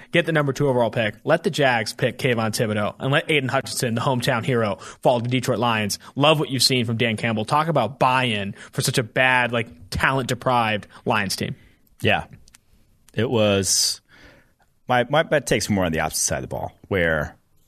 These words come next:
Speaker 2: one, love seeing David Bakhtiari back, didn't allow pressure, twenty pass blocking snaps.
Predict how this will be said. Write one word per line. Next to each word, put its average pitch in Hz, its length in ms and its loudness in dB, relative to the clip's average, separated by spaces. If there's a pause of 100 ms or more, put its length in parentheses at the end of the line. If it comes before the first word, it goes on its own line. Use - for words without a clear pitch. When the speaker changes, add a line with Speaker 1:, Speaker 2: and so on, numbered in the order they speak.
(240)
Speaker 2:
one, 117 320 2
love 104 180 2
seeing 104 160 0
David 98 180 0
Bakhtiari 87 360 0
back, 98 180 -2
didn't 90 160 -2
allow 85 100 -2
pressure, 92 460 -6
twenty 98 200 -2
pass 95 200 -2
blocking 113 220 -2
snaps. 120 360 -2